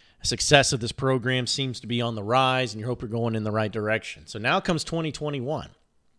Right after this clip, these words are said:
where you do, will have a full basketball season,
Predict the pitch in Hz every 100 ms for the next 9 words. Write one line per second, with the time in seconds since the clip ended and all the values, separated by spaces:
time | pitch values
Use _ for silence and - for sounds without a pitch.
0 | _ _ _ _ - 107 107 113 104 -
1 | - _ _ _ 110 113 175 147 208 202
2 | 160 123 110 139 120 107 101 101 87 -
3 | 90 90 - 82 82 101